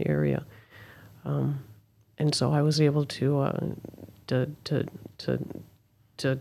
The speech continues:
to consume my, my time with that.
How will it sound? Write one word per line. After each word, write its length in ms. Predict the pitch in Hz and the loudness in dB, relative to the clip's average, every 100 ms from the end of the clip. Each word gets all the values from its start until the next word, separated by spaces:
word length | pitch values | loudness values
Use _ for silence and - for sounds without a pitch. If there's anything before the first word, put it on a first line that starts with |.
| - | -4
to 100 | - | -4
consume 460 | 147 143 - 160 156 | 0 0 6 6 8
my, 340 | 147 139 131 - - | 6 6 4 0 -6
my 160 | - 135 | 0 0
time 360 | 131 147 147 147 | 4 6 8 6
with 180 | 139 | 4
that. 320 | - 147 143 | 4 4 4